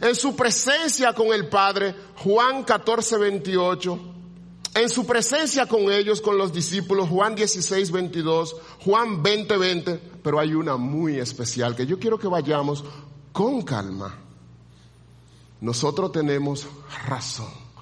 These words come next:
motivo para gozarnos de ese día que viene,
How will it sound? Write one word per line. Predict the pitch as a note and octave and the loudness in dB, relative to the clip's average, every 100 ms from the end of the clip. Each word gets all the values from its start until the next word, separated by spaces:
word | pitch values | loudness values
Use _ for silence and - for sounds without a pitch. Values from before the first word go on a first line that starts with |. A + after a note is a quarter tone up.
| - - - | -20 -20 -10
motivo | A2+ A#2 A#2 B2 B2+ G2+ F2+ F#2 - - - - | -8 -8 -10 -8 -6 -6 -8 -14 -18 -20 -20 -8
para | B2+ B2 | -6 -4
gozarnos | G#2+ A2+ - - C#3+ C3+ G#2+ G2+ F#2 - - - | -6 -8 -6 -4 -4 -4 -6 -8 -12 -14 -20 -10
de | G2+ - - | -6 -6 -2
ese | G3 - C4 G#3 | -2 -2 -2 -2
día | F#3 G3+ A#3 | -2 0 0
que | A3 F#3+ | 0 0
viene, | D3+ C3+ A#2+ A2 | 2 0 0 -4